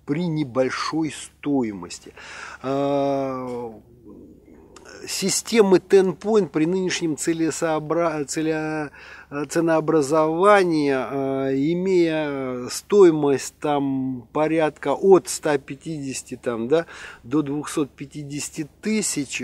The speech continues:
они дают скорости, которые давал ещё с, э, «Тактик» пять лет назад. А, поэтому платить такие десятикратные деньги, в общем-то, ни, ни, ни за что по результату,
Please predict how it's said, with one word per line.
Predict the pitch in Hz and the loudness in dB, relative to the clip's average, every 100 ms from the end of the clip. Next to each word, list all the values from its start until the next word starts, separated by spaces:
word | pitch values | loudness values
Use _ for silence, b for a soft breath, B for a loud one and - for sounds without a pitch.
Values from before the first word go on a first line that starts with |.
| 110 | -6
они | 143 143 165 170 147 | -2 -2 0 -2 -2
дают | 139 156 170 151 | 0 0 0 -2
скорости, | - - 202 208 160 - 135 - B B B | -6 -6 2 4 2 -2 -6 -6 B B B
которые | 147 143 185 180 175 135 | -4 -2 2 2 2 -2
давал | 113 139 165 160 170 180 185 180 165 165 156 | -2 2 4 2 2 2 4 4 4 2 0
ещё | 131 123 160 - - - 185 185 165 135 | -2 -6 -8 -6 -8 -2 2 2 0 -4
с, | - - - | -8 -10 -8
э, | 147 143 139 131 131 127 - _ | -4 -4 -4 -4 -6 -8 -12 _
«Тактик» | 175 190 185 - 165 139 - | 6 6 6 -2 -6 -6 -6
пять | - 170 165 - | 0 0 0 -4
лет | 135 180 - 131 | -2 -2 -2 -2
назад. | 147 180 113 151 165 - _ B B B B | 0 0 0 2 2 2 _ B B B B
А, | 131 135 | -2 -2
поэтому | 120 156 160 156 143 | 0 0 2 -2 0
платить | 165 147 165 - | -2 -2 -6 -4
такие | 147 - 156 151 143 139 123 | -4 -4 -6 0 0 0 -2
десятикратные | 110 127 156 - 196 - 202 180 - 143 139 135 | -8 -8 -6 -6 -2 4 6 6 4 0 2 0
деньги, | 120 123 180 196 151 123 135 | -4 -6 -2 0 -2 -2 -2
в | 131 147 | 0 0
общем-то, | 139 - 135 - 127 | -2 -6 -8 -6 -4
ни, | 131 143 160 | -2 -4 -4
ни, | 151 175 156 | -4 -4 -2
ни | 175 165 | 0 2
за | 175 170 | 2 2
что | - 170 | 0 -2
по | 135 151 | 0 2
результату, | 147 143 151 175 - 226 254 - | 2 2 -2 -4 0 4 4 2